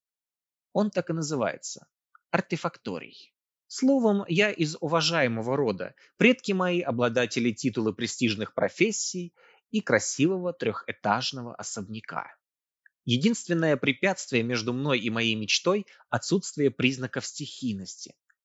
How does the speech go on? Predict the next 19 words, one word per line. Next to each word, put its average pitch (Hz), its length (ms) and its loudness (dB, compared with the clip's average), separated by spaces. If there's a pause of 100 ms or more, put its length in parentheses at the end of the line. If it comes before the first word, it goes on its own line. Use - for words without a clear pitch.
(300)
Но 247 240 2
папа 196 380 4
сказал, 160 640 0 (280)
и - 220 -2
это 98 260 -2
не 95 120 -12
страшно. 92 580 -6 (1400)
Милая, 101 500 -2 (520)
нередки 117 380 2
случаи, 131 500 -2
когда 101 320 -6
будущие 110 500 -4
студенты 113 580 -4
раскрываются 101 680 -6
прямо 95 320 -12
на 98 180 -12
экзаменах. 98 720 -10 (320)
Да - 160 -6
так, - 420 -4